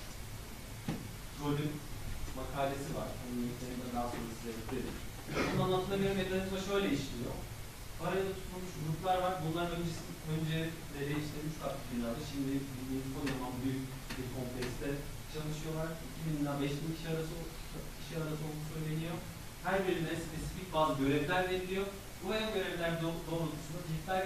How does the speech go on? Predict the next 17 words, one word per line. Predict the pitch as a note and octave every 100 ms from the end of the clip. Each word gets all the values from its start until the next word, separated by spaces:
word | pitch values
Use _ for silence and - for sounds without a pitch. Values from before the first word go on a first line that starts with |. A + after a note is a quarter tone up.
| F#3+
yazıyorlar. | F#3 F#3+ F#3 F#3+ F#3+ - - - - -
Hatta | E3 F3+ D#3+
İngilizce | D#3+ F3+ D#3 C3
bilenler | A#2+ - -
mesela | - - D3 D#3
C | D3+ D3
N | C#3
N'de | C3 D#3+
o | D3+
gün | C#3 C#3
Rusya | D3+ - C#3
aleyhine | B2+ B2 B2 A#2+
yapılmış | B2 C3 B2 C3+
bir, | C3 - - - - - - - A2+
e, | A2+ A2+ A2+ A2 G#2+ G#2+ - - - - - - - - - - - - -
kasıtlı | B2 - D#3
olarak | C#3+ C#3